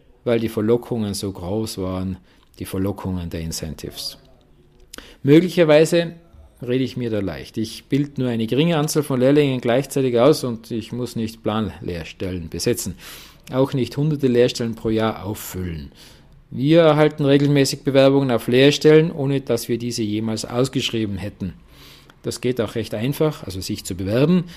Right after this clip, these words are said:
einfach auf w w w punkt re systems punkt com slash karriere gehen und eine Initiativbewerbung abschicken.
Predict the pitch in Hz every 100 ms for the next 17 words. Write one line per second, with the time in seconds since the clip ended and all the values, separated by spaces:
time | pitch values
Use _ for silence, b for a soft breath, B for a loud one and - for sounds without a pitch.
0 | B - 127 139 117 107 - - 127 156
1 | 139 127 135 - - _ _ 139 131 127
2 | - - 110 120 120 120 113 - 110 -
3 | 139 135 123 117 - 110 - 110 104 -
4 | 107 98 - 104 123 135 127 117 120 123
5 | 127 135 147 165 190 208 - 180 117 117
6 | - 87 80 76 78 - 82 - - 73
7 | -